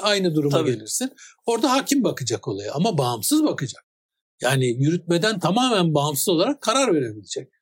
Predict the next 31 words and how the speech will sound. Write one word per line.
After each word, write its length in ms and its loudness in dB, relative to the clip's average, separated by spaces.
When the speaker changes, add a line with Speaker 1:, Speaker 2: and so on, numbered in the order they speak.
Speaker 1:
Karar 360 0
neyse 460 0
o-, 60 2
odur. 460 -2
E, 60 -6
e, 520 -12
şeyleri 480 0
yapacaksın. 760 -2
Yani 380 -4
bu 300 0
hukuk 340 -2
reformuyla 640 0
birlikte 380 -4
işte 240 -2
demokratikleşme 1040 0
adımlarını, 600 0
bunların 280 2
hepsini 300 0
atman 400 0
lazım. 360 -2
Bu 140 2
bir. 180 -2
Bunlar 160 4
Speaker 2:
Meclisi 300 0
çalıştırmak 560 2
lazım. 240 0
Speaker 1:
Meclisi 360 2
çalıştırman 720 0
lazım. 380 -4
E, 80 0
ve 180 2